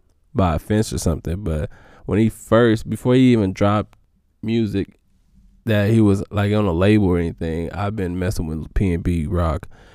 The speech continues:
And it was sad to hear the news, you know. He was shot in the restaurant, and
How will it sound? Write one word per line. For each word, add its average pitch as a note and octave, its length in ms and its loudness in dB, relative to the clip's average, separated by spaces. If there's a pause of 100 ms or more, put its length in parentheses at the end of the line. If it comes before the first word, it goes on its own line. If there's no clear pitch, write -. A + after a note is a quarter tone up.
(800)
And A2 220 4
it A2 140 6
was F#2+ 180 4
sad A#2+ 440 4
to A2+ 80 -2
hear A#2 140 2
the G#2+ 140 -2
news, G#2+ 680 2 (120)
you G2 160 -4
know. F#2+ 360 -2 (1120)
He A#2 140 2
was G#2+ 140 6
shot G#2 400 2
in A#2+ 240 4
the G#2 140 4
restaurant, G2 880 0 (200)
and F2+ 720 -2